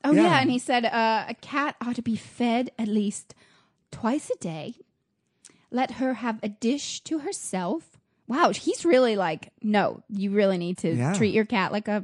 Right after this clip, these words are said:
Speaker 1: princess." Um,
Speaker 2: I love that it's oatmeal, oatmeal porridge and milk, or white bread steeped in warm milk, which, to which a little sugar has been added, are both excellent breakfasts.
Speaker 1: Sugar? You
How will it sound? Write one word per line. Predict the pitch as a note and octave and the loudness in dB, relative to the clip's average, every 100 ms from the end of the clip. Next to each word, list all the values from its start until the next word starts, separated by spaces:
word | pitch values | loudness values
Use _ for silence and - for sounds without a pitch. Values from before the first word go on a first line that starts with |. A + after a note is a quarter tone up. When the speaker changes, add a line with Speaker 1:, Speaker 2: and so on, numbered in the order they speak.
| A3+ | -4
Speaker 1:
princess." | A#3+ F3+ F3 D3 D#3 - - _ _ _ _ _ _ - | -2 0 -2 -2 -4 -6 -18 _ _ _ _ _ _ -6
Um, | G#3 F#3+ F#3 F#3+ G3+ A3 _ _ - | -2 0 0 0 0 -2 _ _ 0
Speaker 2:
I | |
love | C3+ C#3 D#3 | 4 4 4
that | C#3+ | 2
it's | C#3+ - _ - _ | 0 -8 _ -20 _
oatmeal, | F3+ B3 A3+ A3+ A3 - - | 4 4 2 2 0 0 6
oatmeal | A3+ - A3+ F#3+ | 6 6 4 4
porridge | F#3 F3+ E3+ D3 | 4 6 6 4
and | D3 C#3 | 2 4
milk, | E3+ C3 - - - - - | 4 4 0 -12 -20 -6 2
or | A#2+ | 4
white | B2+ G3+ G#3+ | 6 4 4
bread | E3+ E3+ D3+ | 6 6 6
steeped | - - F3 E3+ C3 | 0 0 0 0 0
in | B2 | 4
warm | D3 E3 D#3+ | 6 8 6
milk, | D3+ C#3 A2 - - - | 6 6 4 -4 -20 -2
which, | D3+ D3 - _ - | 4 4 2 _ -4
to | - D3+ | 2 6
which | D#3 D#3 | 6 4
a | |
little | C3 E3+ F3+ | 6 6 6
sugar | D#3+ - F3+ D3 A#2 | 2 2 4 6 6
has | B2 A2 | 4 2
been | B2+ C3 | 0 0
added, | C3 C3 C#3+ F#3 - - _ - | 2 2 0 -4 -10 -20 _ 0
are | C3 | 2
both | C3+ G3 G3 - | 4 4 2 -4
excellent | E3 - - - - - _ - | -4 -6 -12 -14 -14 -18 _ 0
breakfasts. | C3 C#3+ A#4 G4+ | 4 6 8 6
Speaker 1:
Sugar? | A#3 G#3 G3+ | 6 6 4
You | D#3 F#4+ | 2 0